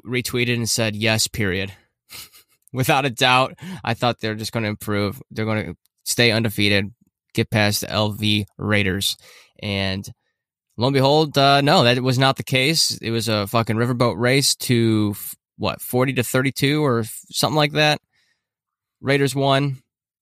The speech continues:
Dylan affected. And minutes later, after the game was over, um, Al let me know that it was definitely, <laughs> definitely, he just said, "L O L." And I was like, "The Dylan effect, it worked." It worked.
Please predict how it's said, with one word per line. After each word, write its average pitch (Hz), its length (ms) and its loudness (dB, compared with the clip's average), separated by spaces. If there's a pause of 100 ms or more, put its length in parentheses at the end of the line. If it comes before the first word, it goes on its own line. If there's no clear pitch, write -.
(160)
Dylan 135 220 4
affected. 123 600 2 (460)
And 110 320 0
minutes 123 240 0
later, 113 300 2
after 107 200 -2
the 104 100 -8
game 104 200 0
was 104 160 -4
over, 104 560 -2
um, 90 480 -8 (1300)
Al 123 180 4
let 139 140 2
me 135 80 2
know 135 340 2
that 101 380 -4
it 104 120 -2
was 104 280 -2
definitely, 110 580 -2 (640)
<laughs> - 720 -8
definitely, 120 340 -2
he 123 80 2
just 123 140 2
said, 127 160 2
"L 120 120 0
O 113 120 0
L." 104 240 0 (800)
And 110 80 -10
I - 20 -4
was 107 140 -4
like, 107 100 -2
"The 107 80 -8
Dylan 110 220 0
effect, 104 260 -8
it 76 80 -6
worked." 104 320 -6 (1400)
It - 100 -18
worked. - 380 -18